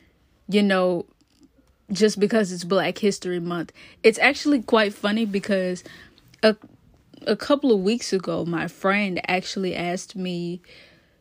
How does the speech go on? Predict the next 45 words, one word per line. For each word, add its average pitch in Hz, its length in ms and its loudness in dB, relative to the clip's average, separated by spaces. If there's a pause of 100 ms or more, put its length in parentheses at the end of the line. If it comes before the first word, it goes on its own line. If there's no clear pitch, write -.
(240)
you 202 160 2
know, 190 220 2
"Can 208 260 0
you 247 200 4
write 214 340 2 (500)
something 220 480 2
down 202 300 2
for 185 180 -4
my 202 240 -2
podcast?" 185 840 -6 (100)
She 302 240 6
was 208 340 2
doing 190 360 0
her 233 400 2
episode 190 600 0 (120)
on 185 400 -4 (400)
societal 202 680 2
norms, 196 540 0 (100)
and 190 460 -4 (380)
I 220 100 6
was 214 140 0
like, 202 200 0
"Okay, 254 340 4
what 240 120 4
do 262 60 6
you 262 60 2
want 247 160 4
me 240 140 4
to 240 80 2
talk 247 260 -2
about? - 280 -4
Do 165 60 -4
you 185 80 0
want 185 160 0
me 185 60 0
to 180 80 -2
talk 185 240 -6
about 180 240 -6
beauty 233 200 0
standards 180 640 -6
or - 160 -6
s-, - 180 -12 (160)
anything 202 360 0
like 175 260 -6
that?" 196 260 -4